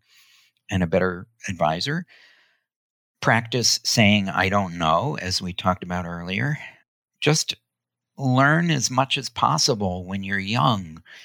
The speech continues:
You know, when I was a,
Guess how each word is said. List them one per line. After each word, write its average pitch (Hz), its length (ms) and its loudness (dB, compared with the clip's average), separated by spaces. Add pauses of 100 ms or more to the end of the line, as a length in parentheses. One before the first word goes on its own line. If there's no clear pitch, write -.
(220)
You 107 160 4
know, 98 560 2
when 110 320 -2
I 117 200 4
was 120 320 -2
a, 90 480 -4